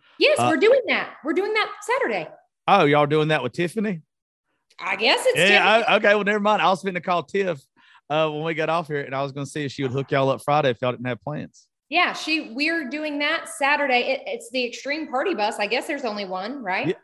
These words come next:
Speaker 2: yeah, it's the big pink one. She's cool as
Speaker 1: Yes.
Speaker 2: shit. Okay, yeah.
Speaker 1: Yes, yes, yes.
Speaker 2: Yeah. She just took us out for Halloween, and then, uh,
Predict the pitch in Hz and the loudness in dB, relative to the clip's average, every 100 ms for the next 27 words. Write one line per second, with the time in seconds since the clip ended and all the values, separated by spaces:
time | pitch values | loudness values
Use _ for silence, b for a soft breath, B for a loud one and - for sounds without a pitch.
0 | - 131 165 135 139 135 143 - 160 147 | -8 2 2 2 -2 -4 -4 -4 -4 -4
1 | 135 - - 110 156 139 247 98 90 _ | -6 -8 -8 -4 0 4 2 0 -8 _
2 | 127 127 123 117 117 107 _ _ - - | -4 0 0 0 -2 -6 _ _ -10 -6
3 | 214 185 107 - _ _ - - 160 135 | -4 -4 -4 -8 _ _ -12 -2 -2 0
4 | 165 - 165 156 151 143 139 - 117 107 | -2 0 -2 0 0 -2 -4 -6 -8 -2
5 | 123 131 110 117 120 120 120 110 107 113 | -2 0 -2 -2 -2 -2 -2 -4 -4 -4
6 | 113 107 98 _ _ _ _ - 113 120 | -4 -4 -6 _ _ _ _ -6 0 2
7 | 113 110 | 2 2